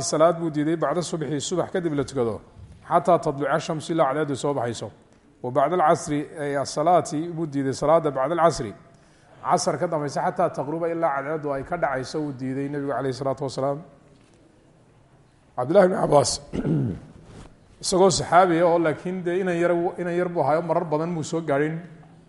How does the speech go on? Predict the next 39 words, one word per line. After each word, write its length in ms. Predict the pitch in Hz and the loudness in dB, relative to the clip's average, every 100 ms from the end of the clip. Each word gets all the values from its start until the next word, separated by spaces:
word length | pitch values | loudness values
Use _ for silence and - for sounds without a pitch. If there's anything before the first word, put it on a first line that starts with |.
| - - - | -20 -20 -8
cilmi 320 | 139 180 160 | 0 0 0
badan 280 | 139 151 170 | 0 2 4
baa 140 | 165 | 2
dhaafay 400 | 131 123 120 160 | 4 2 0 -2
oo 180 | 156 156 | 0 -2
nabiga 260 | 165 156 139 | -4 -4 -4
alayhi 140 | 143 147 | -4 -4
الصلاة 200 | 151 139 | -4 -4
والسلام 280 | - 160 147 | -4 -4 -4
uu 40 | |
ka 100 | - | -4
qori 180 | 160 127 | -2 -2
lahaa. 160 | 98 - - _ _ _ _ _ _ _ _ _ | -4 -12 -20 _ _ _ _ _ _ _ _ _
Yaraanta 420 | 131 127 160 156 160 | 2 6 6 6 4
awgeed 240 | 156 151 | 4 2
baa 80 | 139 | 2
dhaafisay. 420 | 127 110 - 131 - - _ _ _ _ _ _ _ _ _ _ _ _ _ _ _ - | 2 0 -6 -10 -12 -20 _ _ _ _ _ _ _ _ _ _ _ _ _ _ _ -4
Dabeetayuu 460 | 139 143 156 175 180 | 0 2 2 2 2
cilmiga 260 | 190 170 | 2 0
ka 80 | 160 | 0
soo 140 | 175 165 | 0 2
qaatay 340 | 135 156 170 214 - - - _ _ _ _ _ _ _ _ | 2 2 -2 -2 -10 -20 -20 _ _ _ _ _ _ _ _
saxaabada 580 | - 104 101 120 143 135 | -16 -10 0 2 4 2
rasuulka. 360 | 110 120 - - - - _ - - _ _ _ _ _ _ _ _ - _ _ _ - - - | -2 -10 -14 -18 -20 -20 _ -20 -20 _ _ _ _ _ _ _ _ -20 _ _ _ -20 -20 -8
Isagoo 280 | - 190 | 0 2
rasuulka 320 | 190 180 190 160 | 2 2 0 2
alayhi 160 | 190 | 0
الصلاة 160 | 180 196 | 0 -2
والسلام 240 | 185 196 | -2 -2
in 100 | 202 | 0
badan 200 | 180 196 | 0 0
ka 100 | 202 | 0
soo 200 | 160 185 | 0 2
wariyo, 220 | 175 190 | 4 2
in 80 | 202 | 2
badan 220 | 180 185 160 | 0 -2 0
goobjoog 420 | 151 151 180 180 | -2 0 0 2
u 80 | 160 | 4
ahaa, 180 | 160 | 4